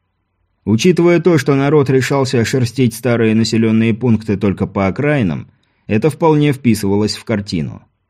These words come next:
Кто-то направился в военкомат, чтобы раздобыть оружие, наличие которого было просто жизненно необходимо.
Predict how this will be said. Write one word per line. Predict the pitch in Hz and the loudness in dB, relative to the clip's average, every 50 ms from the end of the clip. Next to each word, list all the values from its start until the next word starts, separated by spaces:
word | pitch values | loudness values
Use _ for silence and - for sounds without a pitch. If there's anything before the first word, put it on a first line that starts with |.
| _ _ _ _ _ _ _ _ _ _ | _ _ _ _ _ _ _ _ _ _
Кто-то | - - 165 170 165 185 170 | -4 0 0 2 2 2 2
направился | 165 160 143 165 165 160 160 156 143 - 160 | 2 0 2 2 2 2 2 2 2 0 0
в | 135 120 123 | 2 2 2
военкомат, | 143 147 147 139 131 123 139 135 147 151 147 123 - | 2 2 2 2 0 0 0 0 0 0 0 -2 -4
чтобы | - - - 127 117 117 | -8 -4 -2 0 0 2
раздобыть | 120 117 107 117 113 117 120 117 104 | 2 2 2 2 2 4 4 2 2
оружие, | 101 92 95 120 135 127 127 147 139 135 | 2 0 2 2 2 2 2 2 2 2
наличие | 127 127 127 135 139 135 123 - 120 117 | 2 2 2 0 0 0 0 0 0 0
которого | - 123 117 - 123 123 120 120 123 | 0 -2 -2 0 0 0 2 2 2
было | 117 117 117 113 117 | 2 4 2 2 2
просто | 104 - 120 117 - - 123 117 | 0 0 -2 -4 -2 -2 -2 0
жизненно | 90 101 95 92 85 101 98 101 101 98 | 0 0 0 0 0 0 2 2 2 4
необходимо. | 101 104 107 107 98 - - 113 117 120 120 101 76 57 - - | 2 2 2 -2 -4 -4 -2 -2 0 0 0 0 -2 -4 -8 -16